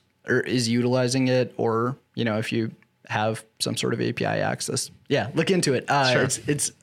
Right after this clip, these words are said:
Speaker 1: a budget utilization percent in real time. And so you don't have to wait for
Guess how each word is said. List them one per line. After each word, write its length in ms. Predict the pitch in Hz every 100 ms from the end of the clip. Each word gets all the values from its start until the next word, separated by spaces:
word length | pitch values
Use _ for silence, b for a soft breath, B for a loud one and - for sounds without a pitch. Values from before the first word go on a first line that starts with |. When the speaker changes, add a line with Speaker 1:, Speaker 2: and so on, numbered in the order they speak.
| _ -
Speaker 1:
a 80 | -
budget 560 | 151 156 151 170 156 -
utilization 840 | 147 139 131 123 107 117 131 143
percent 480 | 131 143 - 143 127
in 140 | 117
real 200 | 127 131
time. 480 | - 98 117 135 147 B B B B B -
And 200 | 131 131
so 300 | - 127 120
you 160 | 117 131
don't 120 | 151
have 100 | 151
to 100 | 131
wait 480 | 110 123 127 123 -
for 480 | 123 117 110 110